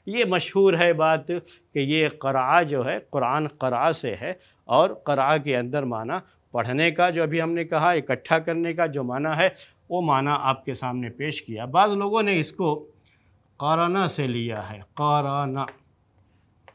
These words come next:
और इस तरीके से उसका वज़न जो है फिर फ़ौलान नहीं होता है। बाज़ लोगों ने इसे क़राना से लिया है, इसके माने होते हैं मिलाने के। ये कुरान की आयतें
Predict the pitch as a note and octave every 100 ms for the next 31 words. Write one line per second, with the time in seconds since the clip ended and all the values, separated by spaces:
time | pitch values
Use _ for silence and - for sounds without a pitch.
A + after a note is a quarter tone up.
0 | - _ _ _ _ _ _ _ _ _
1 | _ _ _ _ _ _ _ - C#3+ D3+
2 | D3+ E3+ F#3 - G#3 G#3 G3 D#3 G3+ F#3
3 | F3 G3+ F#3+ F3+ E3 F#3+ - F#3+ - F3
4 | D#3 E3 F#3 E3+ D#3+ E3+ C#3 B2 B2 A2+
5 | A#2+ - _ _ _ - C#3 C#3+ D3 D#3+
6 | E3+ D#3+ C#3+ D#3+ G#3+ - - D#3+ E3 D3+
7 | D#3 E3+ - C3+ B2+ B2 A#2 D3+ D3+ F3
8 | D#3+ F3 F#3+ D#3+ D#3+ F3 D3 C3+ B2 B2
9 | C3+ A2 G2+ - _ _ _ - C3+ -
10 | C3+ B2+ D3+ D3+ C3+ B2 A#2+ B2 C#3+ C3